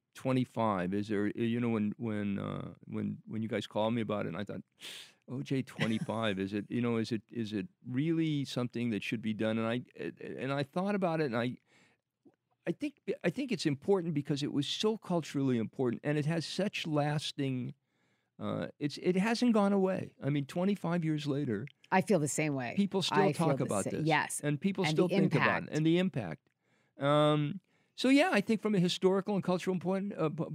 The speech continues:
Speaker 1: point of view, it's important to, to see. It's, it's a,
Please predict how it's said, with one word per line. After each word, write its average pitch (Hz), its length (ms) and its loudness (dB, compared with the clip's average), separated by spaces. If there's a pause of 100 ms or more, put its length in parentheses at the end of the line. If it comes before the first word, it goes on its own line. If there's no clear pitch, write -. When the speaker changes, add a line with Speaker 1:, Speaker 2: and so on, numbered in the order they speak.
(140)
Speaker 1:
point 185 180 2
of 170 60 0
view, 175 240 0 (340)
it's - 180 0
important 202 520 0
to, 185 280 0 (140)
to 196 100 2
see. 170 360 0
It's, 113 240 -4
it's 160 300 -2
a, 170 100 -2